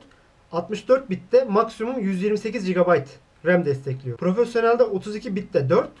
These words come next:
altmış dört bitte sınırsız ram. Telefondan dokunmatik bir cihaza görüntü aktarıp kaldığımız yerden devam edebiliyoruz. Bu süreklilik özelliği her iki versiyonda da var.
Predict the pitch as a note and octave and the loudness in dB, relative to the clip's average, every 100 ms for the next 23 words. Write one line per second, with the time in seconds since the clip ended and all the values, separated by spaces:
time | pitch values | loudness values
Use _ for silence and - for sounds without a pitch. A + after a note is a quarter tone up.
0 | _ - E3+ G#3 - A#3+ A#3+ F#3 - C4 | _ -8 -6 -6 0 0 0 -10 -8 -6
1 | - G3 F#3+ A3 F3 C#3 C3 - F#3+ A3 | -2 -2 -2 -6 -4 -4 -4 2 2 4
2 | A#3 A#3+ C4 G#3+ G#3+ A#3 A#3 A#3+ G#3 F#3+ | 2 2 2 0 0 2 0 -2 -6 -4
3 | E3 F#3+ F3+ F3+ F#3 G3 A#3 A3+ - F3 | 0 2 2 2 2 2 0 0 2 0
4 | A#3 F#3 F#3+ F#3+ A3 A3 F3+ G#3 G3 F3+ | 0 -2 2 4 2 4 4 4 4 4
5 | F3+ E3+ E3+ E3+ C3+ - _ _ _ _ | 4 2 -2 -2 -4 -6 _ _ _ _
6 | G#3+ A#3 A#3 A#3 A#3 A#3+ A3 F#3+ F3 A3+ | -10 -6 -2 -2 -4 -4 0 0 0 0
7 | G3 G#3 B3+ A3 E3+ E3 D#3 E3+ F3+ C3+ | 0 0 4 4 4 0 -4 -2 -2 -2